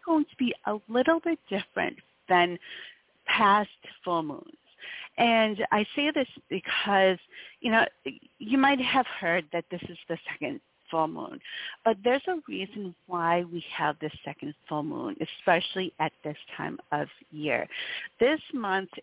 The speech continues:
is, you know, is full of abundance, and this month is about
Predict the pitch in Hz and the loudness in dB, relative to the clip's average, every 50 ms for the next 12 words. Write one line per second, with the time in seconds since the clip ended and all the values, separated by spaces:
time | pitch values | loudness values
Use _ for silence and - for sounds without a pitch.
0 | - - 165 170 175 175 165 196 - - _ _ _ _ - - _ _ _ _ | -10 -4 -2 -2 -2 -2 -4 -8 -16 -20 _ _ _ _ -20 -20 _ _ _ _
1 | _ _ _ 196 175 165 139 - - _ _ _ _ 196 180 - - - _ - | _ _ _ -2 0 0 0 -2 -4 _ _ _ _ -4 -4 -4 -10 -14 _ -2
2 | 226 233 240 262 254 240 220 - - - 160 151 - - - - 58 - - - | 2 4 6 6 6 4 2 0 -6 -2 -2 -2 -2 -2 -8 -12 -14 -14 -18 -20
3 | - - - 180 180 180 185 180 160 196 208 202 - - - - 208 202 202 208 | -18 -8 -4 0 0 0 0 0 0 -2 -2 -2 -4 -12 -14 -8 -4 -2 -2 -2
4 | 190 - - - - 185 165 - - - - 185 - - 190 180 175 180 | -2 -6 -6 -2 -2 -2 -2 -6 -6 -2 -2 -2 2 4 6 6 6 4